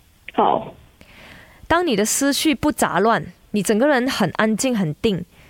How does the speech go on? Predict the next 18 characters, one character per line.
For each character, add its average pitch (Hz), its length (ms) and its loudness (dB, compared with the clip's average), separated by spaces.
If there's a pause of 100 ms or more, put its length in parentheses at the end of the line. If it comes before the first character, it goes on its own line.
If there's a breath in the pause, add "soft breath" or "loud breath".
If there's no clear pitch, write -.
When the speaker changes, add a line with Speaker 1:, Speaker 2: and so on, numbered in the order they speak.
(400 loud breath)
Speaker 2:
想 214 420 0
清 285 440 -2
想 214 360 0
楚， - 260 -4 (840)
你 196 140 0
才 190 380 0
行 175 280 -2
动 185 220 0
的 160 80 -4
话， 170 240 -8 (880)
不 180 100 -2
会 214 160 0
有 156 60 0
今 156 180 -4
天 170 120 -4
的 143 80 -6
结 - 180 -8
果。 - 180 -10